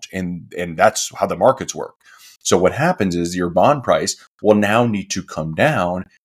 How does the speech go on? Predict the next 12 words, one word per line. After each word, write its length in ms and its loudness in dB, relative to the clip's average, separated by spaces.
in 140 2
order 180 6
to 220 0
accommodate 600 0
for 120 -2
higher 400 0
interest 320 -4
rates. 340 -12
That's 260 2
why 260 6
bond 420 2
prices 520 -4